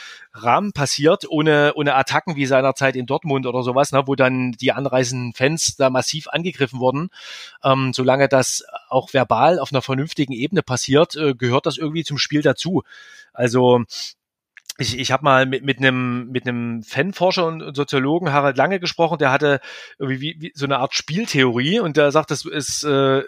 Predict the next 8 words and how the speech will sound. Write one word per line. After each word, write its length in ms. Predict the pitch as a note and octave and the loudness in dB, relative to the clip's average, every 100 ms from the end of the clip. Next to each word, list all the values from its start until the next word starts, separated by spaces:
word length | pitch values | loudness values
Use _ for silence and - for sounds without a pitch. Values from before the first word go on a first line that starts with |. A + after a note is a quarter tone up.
| - | -8
muss 260 | - C#3+ F3 | -8 -4 -2
irgendwie 360 | F3 D3+ D#3 D3+ | -4 -4 0 0
im, 340 | D#3 C#3+ C#3+ | -2 -6 -8
im 140 | C#3 | -8
Gleichgewicht 560 | B2+ C3 F3 E3 C#3+ - | -2 0 0 -4 -6 0
bleiben, 300 | B2+ A#2+ A2 | 4 4 2
ne? 100 | B2 | 2
Also 320 | D#3+ C#3 C#3 | 2 4 2